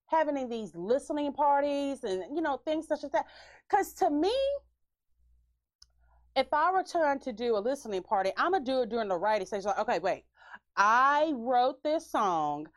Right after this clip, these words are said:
I'm not sure where to go from here." And you let a couple of people listen to it and they give their suggestions. You don't listen to 'em, but you feel better about what you've created. Okay, what K-,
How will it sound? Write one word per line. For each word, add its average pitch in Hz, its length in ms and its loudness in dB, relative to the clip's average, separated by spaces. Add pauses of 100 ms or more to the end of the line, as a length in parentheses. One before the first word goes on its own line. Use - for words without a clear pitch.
(300)
I'm 190 260 2
not 214 320 2
sure 214 1200 0 (300)
where 247 200 2
to 226 100 0
go 220 800 2
from 180 160 -4
here." 160 340 -4 (320)
And 415 100 -4
you 494 180 2
let 311 220 2
a 233 60 -2
couple 240 340 -2
of 359 100 -4
people 349 380 -2
listen 262 320 0
to 285 300 -2
it 311 80 0
and 277 120 0 (320)
they 254 160 2
give 254 220 -4
their 285 120 2
suggestions. 254 560 -2
You 196 140 -8
don't 285 220 -2
listen 311 380 -2
to 202 260 0
'em, 233 100 -2 (200)
but 392 140 -2
you 554 80 2
feel 440 220 4
better 320 240 2
about 233 300 2
what 220 220 -2
you've 240 260 -2
created. 170 580 -2 (320)
Okay, 311 260 2 (200)
what 330 340 0
K-, - 140 -4